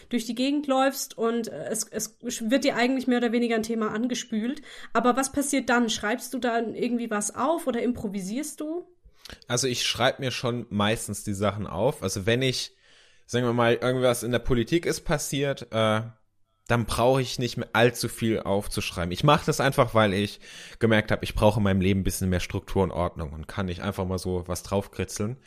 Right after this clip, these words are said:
Speaker 2: Also mach meine Google Docs Datei auf und schreib einfach mal so einen Stichpunkt und guck einfach, was fällt mir dazu ein. Wenn man dann mehrere Sketche schon gemacht hat, fällt dir auch auf,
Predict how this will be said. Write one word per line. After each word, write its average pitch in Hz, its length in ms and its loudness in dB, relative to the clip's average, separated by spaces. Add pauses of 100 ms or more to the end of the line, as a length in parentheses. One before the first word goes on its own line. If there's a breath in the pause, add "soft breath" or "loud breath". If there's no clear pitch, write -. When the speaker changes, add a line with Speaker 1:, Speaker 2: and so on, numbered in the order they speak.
(220 loud breath)
Speaker 2:
Also 110 140 -2
mach 123 160 4
meine 113 200 2
Google 147 480 4 (120)
Docs 156 300 4
Datei 151 400 4
auf 143 300 4 (340 loud breath)
und 123 120 -2
schreib 123 340 2
einfach 135 200 0
mal 120 140 4
so 113 80 2
einen 110 120 0
Stichpunkt 135 920 0 (500 soft breath)
und 120 220 -2
guck 147 240 0
einfach, 120 260 2
was - 400 0
fällt 127 300 4
mir 127 100 2
dazu 117 380 2
ein. 101 320 2 (480 loud breath)
Wenn 104 140 0
man 110 120 2
dann 98 160 2
mehrere 110 420 0
Sketche - 420 0
schon 107 200 -2
gemacht 98 400 0
hat, 135 180 -2
fällt - 500 -2
dir 95 160 0
auch - 260 -4
auf, 123 540 4